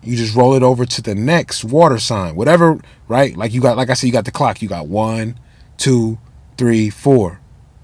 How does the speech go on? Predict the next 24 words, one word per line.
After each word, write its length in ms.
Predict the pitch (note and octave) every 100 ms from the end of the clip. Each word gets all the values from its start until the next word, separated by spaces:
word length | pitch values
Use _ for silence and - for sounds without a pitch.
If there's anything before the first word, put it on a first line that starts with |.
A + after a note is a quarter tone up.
| -
So 140 | B2+
you'll 260 | B2 C#3 B2
roll 220 | C3+ C3
it 60 |
over. 220 | C3+ D3 A2
So 160 | A#2+
those 180 | A#2+ C3+
Pisces 520 | - C3 A#2 B2 A2
that's 260 | A2 G2 A#2+
like, 240 | G#2+ G2 - - - - - -
like 100 | B2
I 60 |
said, 320 | B2+ A#2 G2+ C#2+
in 100 | C#3
between, 380 | D3 D3 D3
like, 160 | C3+ C3
March 360 | B2+ C3 C3 -
first-ish 840 | B2+ B2 A2+ A#2+ A2+ - - -
up 200 | - G#2+
until, 260 | A#2 G#2 A2
like, 180 | G#2+ G2+
March 460 | G2+ G2+ G2 -
tenth, 300 | - G#2 F#2+
eleven-ish, 640 | E2+ F#2 F2+ F#2 F#2 -